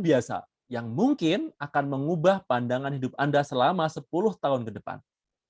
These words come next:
Kata-katanya sama? Sama atau sama banget?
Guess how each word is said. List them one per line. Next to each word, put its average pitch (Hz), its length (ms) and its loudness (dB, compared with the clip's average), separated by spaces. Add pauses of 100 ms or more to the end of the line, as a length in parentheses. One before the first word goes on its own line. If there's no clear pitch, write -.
(440)
Kata-katanya 139 640 2
sama? 175 320 0 (1040)
Sama 185 560 0
atau - 160 2
sama 220 240 4
banget? 233 400 4